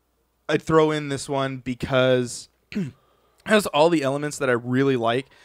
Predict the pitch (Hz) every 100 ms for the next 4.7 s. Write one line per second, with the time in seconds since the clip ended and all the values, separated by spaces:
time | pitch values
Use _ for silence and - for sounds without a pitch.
0 | - 123 147 156 170 180 143 147 139 -
1 | 123 120 120 117 110 120 120 - _ -
2 | 143 165 - 151 147 117 123 127 - -
3 | 123 123 120 135 127 127 127 123 120 127
4 | 110 120 120 117 120 120 117